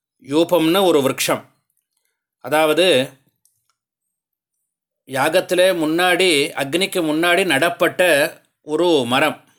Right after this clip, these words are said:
அதற்கு யூபம்னு பேர். அந்த யூபம் வெட்ட போற பொழுதே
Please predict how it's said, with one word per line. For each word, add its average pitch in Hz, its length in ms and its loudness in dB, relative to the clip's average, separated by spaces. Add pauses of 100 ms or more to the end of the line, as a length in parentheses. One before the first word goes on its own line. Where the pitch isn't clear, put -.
(680)
அதற்கு 160 320 -2
யூபம்னு 165 500 0
பேர். 143 260 0 (1300)
அந்த 139 200 -4
யூபம் 170 400 0
வெட்ட 170 220 0 (340)
போற 156 300 2
பொழுதே 165 380 2